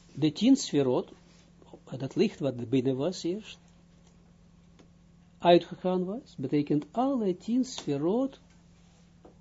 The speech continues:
als er geen licht is, wat is daar, wat is daar aanwezig?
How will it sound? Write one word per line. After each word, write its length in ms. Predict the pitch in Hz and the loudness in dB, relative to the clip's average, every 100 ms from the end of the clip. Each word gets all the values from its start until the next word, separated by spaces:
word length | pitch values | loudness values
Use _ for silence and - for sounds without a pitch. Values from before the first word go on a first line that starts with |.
| - | -12
als 280 | - 170 - | -2 -2 0
er 140 | 147 | -2
geen 300 | 131 254 247 | 0 0 2
licht 300 | 147 165 - | 4 2 0
is, 500 | 120 117 160 - - - - - - - | -8 -6 -6 -10 -16 -20 -20 -20 -20 -10
wat 240 | 151 214 | -2 0
is 180 | 165 143 | 0 0
daar, 260 | 139 131 123 - | -2 -4 -6 -6
wat 260 | 147 185 | -4 -2
is 140 | 170 143 | -2 -2
daar 220 | 151 151 | -2 -2
aanwezig? 760 | 160 147 135 110 - - - | -2 -2 -2 -8 -12 -20 -20